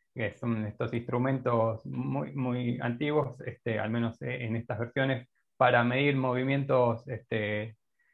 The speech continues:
eh, de la Tierra, de la corteza terrestre,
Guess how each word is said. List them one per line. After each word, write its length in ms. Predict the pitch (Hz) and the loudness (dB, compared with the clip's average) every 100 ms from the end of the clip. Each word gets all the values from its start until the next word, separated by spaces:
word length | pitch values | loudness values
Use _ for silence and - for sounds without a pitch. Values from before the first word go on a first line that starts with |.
| _ | _
eh, 340 | 123 110 107 120 | -4 -2 -2 -2
de 100 | 117 | 0
la 160 | 113 | 0
Tierra, 480 | 113 190 170 170 175 | 4 6 8 6 2
de 80 | 123 | -6
la 140 | 113 113 | -6 -4
corteza 440 | 117 143 143 135 | -4 -2 0 2
terrestre, 580 | 156 170 - 170 170 | 4 4 4 -2 -2